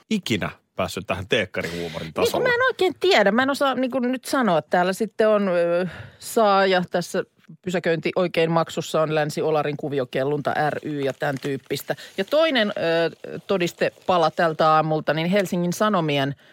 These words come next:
Speaker 2: täällä kun on mielipidesivut ja sit täällä on näitä tällaisia hääpäivät, syntymäpäivät, tervehdykset ja onnittelut, niin siellä tervehdykset ja onnittelut osassa on, on tämmönen ilmoitus, että Teemu Teekkari kutsuu ystävänsä juhlistamaan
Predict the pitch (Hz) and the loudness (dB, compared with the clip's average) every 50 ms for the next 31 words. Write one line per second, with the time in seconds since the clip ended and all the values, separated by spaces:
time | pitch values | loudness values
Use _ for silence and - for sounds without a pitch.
0 | _ _ _ _ _ - 135 135 139 139 - 147 143 143 156 160 156 151 147 139 | _ _ _ _ _ -6 -4 -2 -2 -2 -2 -2 -2 0 2 2 2 2 0 0
1 | - 165 143 143 139 - - 165 151 135 143 135 - - 139 139 135 123 _ - | -2 -2 -2 -2 -2 -4 -4 -6 -4 -2 -4 -4 -2 -2 -4 -2 -4 -4 _ 0
2 | 139 135 135 135 135 135 135 135 131 135 - - 135 131 131 131 135 139 147 151 | 0 0 0 0 0 -2 -2 -2 -4 -4 -4 -2 -2 -2 -2 -2 -2 -2 -2 0
3 | 143 143 143 - - 143 135 139 139 - - 135 127 - 131 135 131 - - 143 | -2 -2 -2 -2 -2 -2 0 -2 -4 -6 -6 -6 -4 -4 -4 -4 -4 -2 -2 -2
4 | 127 127 131 131 - _ _ 175 165 151 139 147 139 135 - - - 143 - 147 | -2 -2 -2 -6 -8 _ _ -2 -2 -2 -2 -2 -4 -4 -6 -8 -10 -6 -2 0
5 | 98 180 196 175 156 147 - - 143 147 143 - 151 151 - - 226 202 156 139 | 0 0 0 0 -2 -4 -4 -4 -4 -4 -4 -4 -6 -4 -2 0 2 2 2 0
6 | 143 - - - - 185 185 160 160 156 151 - 175 - 196 196 220 208 175 156 | -2 -6 -6 -4 -2 -2 0 -2 -2 -4 -6 -8 -4 -2 0 0 2 0 0 -2
7 | - - 143 147 147 139 139 151 160 139 - - - 151 139 131 147 135 - _ | -2 -2 -2 -2 -2 -2 -4 -4 -4 -6 -6 -4 -2 -2 -2 -2 -4 -6 -10 _
8 | _ - - 160 147 - 156 156 151 147 147 143 139 - - 76 - - 165 160 | _ -6 -4 -4 -2 0 0 0 0 0 -2 -2 -2 -4 -4 -6 -4 -2 -2 -2
9 | 147 147 - - 143 - 151 135 - - - - 285 247 196 165 165 - 254 214 | -2 -2 -4 -4 -4 -4 -4 -6 -6 -6 -4 0 0 2 2 0 0 0 0 0
10 | 175 - - 185 160 151 - 170 160 - - 180 175 180 170 - 160 135 143 147 | 0 -2 -2 -4 -4 -4 -4 -8 -8 -4 -2 0 0 0 0 0 0 -2 0 0
11 | - 151 151 156 151 151 147 - - 151 151 147 147 143 | -2 -2 -2 0 -2 -2 -4 -4 -4 -2 0 0 0 0